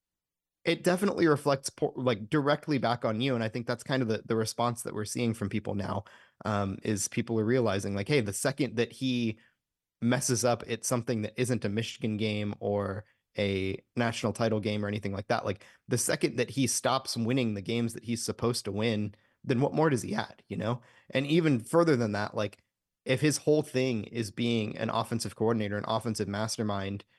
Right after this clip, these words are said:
um, and developing elite quarterback play, and the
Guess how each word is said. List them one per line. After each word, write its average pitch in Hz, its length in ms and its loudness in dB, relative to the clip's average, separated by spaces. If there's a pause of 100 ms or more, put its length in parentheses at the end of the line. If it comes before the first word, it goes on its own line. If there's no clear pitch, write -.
(400)
um, 98 340 0 (180)
and 107 260 0 (120)
developing 117 480 2
elite 107 260 0
quarterback 110 480 0
play, 104 300 0 (280)
and 123 120 0
the 113 160 -2